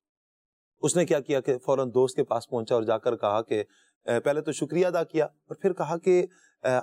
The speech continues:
آپ نے، اے، یار میں نے آپ کو کال پہ کال کی، آپ نے کال نہیں اٹھائی۔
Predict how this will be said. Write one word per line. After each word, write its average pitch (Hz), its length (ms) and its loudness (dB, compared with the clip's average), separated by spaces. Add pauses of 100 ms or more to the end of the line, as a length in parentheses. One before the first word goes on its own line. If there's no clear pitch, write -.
(120)
آپ 151 240 -4
نے، 170 320 0 (120)
اے، 127 240 2 (320)
یار 135 140 2
میں 156 140 -2
نے 156 80 0
آپ 151 160 0
کو 156 100 -2
کال 139 280 0
پہ 160 140 -2
کال 151 240 0
کی، 151 200 -2
آپ 139 160 -2
نے 147 60 -2
کال 131 240 0
نہیں 135 120 -2
اٹھائی۔ 113 280 -2